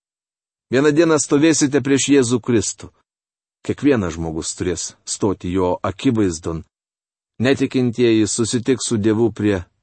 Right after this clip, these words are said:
didelio balto teismo sosto. Tačiau prieš tai visi tikintieji, kurių visuma vadinama bažnyčia, stos prieš Kristaus sostą, kad paaiškėtų, kas yra vertas gyvenimo vainiko.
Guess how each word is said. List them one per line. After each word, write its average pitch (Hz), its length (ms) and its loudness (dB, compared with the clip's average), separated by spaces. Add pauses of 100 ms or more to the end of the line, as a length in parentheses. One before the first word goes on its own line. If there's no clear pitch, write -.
(160)
didelio 107 420 0
balto 95 440 0
teismo 80 460 -8
sosto. - 500 -8 (1160)
Tačiau 139 320 2 (240)
prieš 131 280 2
tai 170 120 4
visi 143 280 2
tikintieji, 127 760 2
kurių 120 320 2
visuma 123 760 0 (260)
vadinama 101 540 0
bažnyčia, 95 720 0 (920)
stos 123 340 0
prieš 104 400 -2
Kristaus 113 560 -2
sostą, 92 420 -2
kad - 220 -10
paaiškėtų, 95 720 -2 (760)
kas 117 220 -2
yra 92 180 -2 (260)
vertas 104 500 -4
gyvenimo 82 500 -4
vainiko. 73 460 -8